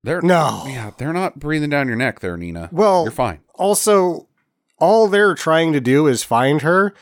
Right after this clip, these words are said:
Speaker 2: and they can't. So they are not hot on the trail.
Speaker 1: Right. Indeed. Okay. So, speaking of the detective and David, uh, the detective's like,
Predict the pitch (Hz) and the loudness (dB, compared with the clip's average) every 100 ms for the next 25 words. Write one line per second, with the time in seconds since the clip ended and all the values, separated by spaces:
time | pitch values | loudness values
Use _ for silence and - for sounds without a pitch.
0 | - _ _ 156 139 123 110 101 - 165 | -20 _ _ 0 0 0 -2 -2 0 2
1 | 123 104 _ _ _ _ _ _ _ - | 2 -2 _ _ _ _ _ _ _ -6
2 | 131 135 139 131 135 135 123 123 123 117 | -2 2 2 2 2 0 -2 0 0 -2
3 | - 104 87 123 123 120 - _ _ _ | -4 -4 -4 -6 -6 -8 -12 _ _ _
4 | - 101 98 95 90 78 _ - 107 - | -16 -14 -12 -12 -12 -14 _ -16 -16 -14
5 | 85 78 _ _ _ _ _ _ _ _ | -16 -16 _ _ _ _ _ _ _ _
6 | _ _ _ _ _ - 208 185 151 220 | _ _ _ _ _ 0 2 2 -2 -4
7 | 208 190 143 117 113 107 - 120 110 98 | -4 -2 -4 -4 -8 -10 -8 -6 -6 -8
8 | 90 90 85 92 98 - - 104 98 95 | -8 -8 -8 -10 -14 -18 -10 -6 -4 -4
9 | 95 92 - 143 120 101 - 95 90 - | -8 -12 -8 -8 -6 -8 -4 -6 -6 -14
10 | 101 | -20